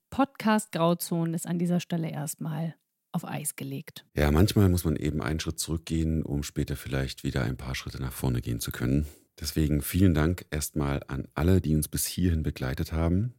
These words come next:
Speaker 1: Danke für eure Zeit, danke für euer Zuhören und Zuschauen. Und wo auch immer uns der Weg hinführt,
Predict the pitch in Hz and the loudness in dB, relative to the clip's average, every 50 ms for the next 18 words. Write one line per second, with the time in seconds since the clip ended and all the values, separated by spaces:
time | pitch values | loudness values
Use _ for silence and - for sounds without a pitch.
0 | _ _ - - 185 185 185 - - - 190 - 180 180 175 180 - - - 190 | _ _ 0 2 4 4 2 2 0 0 2 2 2 2 2 0 -4 -2 0 2
1 | 165 170 175 190 208 - - - - _ _ _ _ - 185 180 202 - - - | 2 2 2 2 0 -2 -6 -16 -20 _ _ _ _ 0 2 2 2 2 0 -4
2 | - 160 - 175 170 170 170 - - - 214 214 226 226 214 190 170 170 185 196 | -6 -4 -2 -2 -4 -4 -4 -4 0 2 4 6 6 6 6 6 6 6 4 2
3 | 180 185 185 - - - 196 - - - 190 170 156 156 160 180 208 254 - _ | 0 -2 -4 -4 -6 -6 -6 -6 -2 0 2 4 4 4 4 4 4 2 2 _
4 | _ _ _ _ - 202 196 185 190 196 202 196 - - - 240 247 262 277 269 | _ _ _ _ -2 0 2 4 4 4 4 2 0 0 2 4 6 6 6 6
5 | 226 202 233 254 247 - - 233 214 214 220 208 - 214 214 214 - - - 196 | 4 4 2 2 2 2 0 2 4 4 2 2 4 4 4 4 2 2 4 4
6 | 185 196 202 - - - | 4 4 4 0 -4 -12